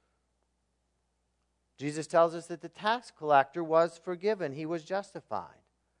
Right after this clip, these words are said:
in God's sight, whereas the Pharisee was not. The Pharisee, just as the tax collector, had sins,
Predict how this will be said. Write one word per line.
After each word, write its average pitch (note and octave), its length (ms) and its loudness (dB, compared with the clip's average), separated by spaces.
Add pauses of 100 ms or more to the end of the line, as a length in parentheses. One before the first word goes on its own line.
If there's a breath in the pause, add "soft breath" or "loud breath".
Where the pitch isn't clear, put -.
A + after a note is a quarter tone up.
(680)
in C3+ 140 -10
God's C3+ 480 2 (140)
sight, F#2+ 480 -8
whereas B2+ 520 0
the A2+ 120 -14
Pharisee A#2+ 600 -10
was G2+ 220 -16
not. F#2 420 -16 (680 soft breath)
The E3 80 -6
Pharisee, B3 560 -6
just G3 240 -8
as F#3+ 120 -12
the E3+ 80 -12
tax E3 320 -6
collector, D#3+ 360 -4
had D#3+ 280 2
sins, C3 680 -12